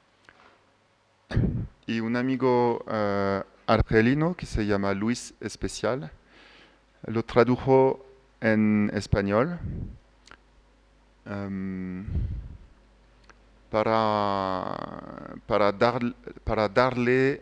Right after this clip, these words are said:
a una recuperada de Argentina. Y así empezó como una ola de traducciones en muchos idiomas. Aquí se ven en la página, en la página frente de, del sitio de spip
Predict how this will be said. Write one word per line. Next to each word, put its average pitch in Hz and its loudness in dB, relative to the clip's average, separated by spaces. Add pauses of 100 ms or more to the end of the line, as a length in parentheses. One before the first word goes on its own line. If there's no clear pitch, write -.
a 101 0
una 95 -2
recuperada 107 0 (1200)
de 95 0
Argentina. 95 -6 (920)
Y 113 4
así 143 4
empezó 123 2 (260)
como 117 2
una 107 6
ola 123 8
de 104 6
traducciones 120 -4 (420)
en 101 -6
muchos 113 -6
idiomas. 92 -6
Aquí - -16
se - -2
ven 95 0
en 104 -4
la 95 -2
página, 104 -2 (380)
en 107 -6
la 98 -4
página 107 -8
frente 110 -6
de, 95 -6
del 92 -6
sitio 104 -8
de 92 -6
spip - -12